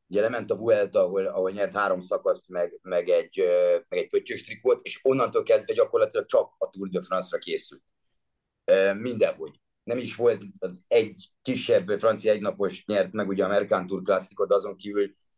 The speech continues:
igazából nem is volt értékelhető eredménye, ö, Európában. Szóval, szóval ez,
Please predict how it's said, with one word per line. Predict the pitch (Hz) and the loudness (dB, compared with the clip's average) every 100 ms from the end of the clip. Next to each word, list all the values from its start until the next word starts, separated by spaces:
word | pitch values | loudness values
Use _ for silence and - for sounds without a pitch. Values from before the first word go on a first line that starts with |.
| _ | _
igazából | - 104 101 104 | -2 0 2 0
nem | 104 | -2
is | - | -2
volt | 98 | 0
értékelhető | 101 - 90 95 92 95 | 0 0 0 2 2 2
eredménye, | 101 104 87 76 71 _ _ _ _ | 2 2 -2 -12 -16 _ _ _ _
ö, | - | -2
Európában. | 87 87 95 92 87 80 80 71 - _ _ _ | 0 2 0 -2 -4 -4 -4 -8 -16 _ _ _
Szóval, | - - 95 95 95 98 98 | -16 -4 0 4 4 2 -2
szóval | - - - | -6 2 2
ez, | 98 98 | 2 -2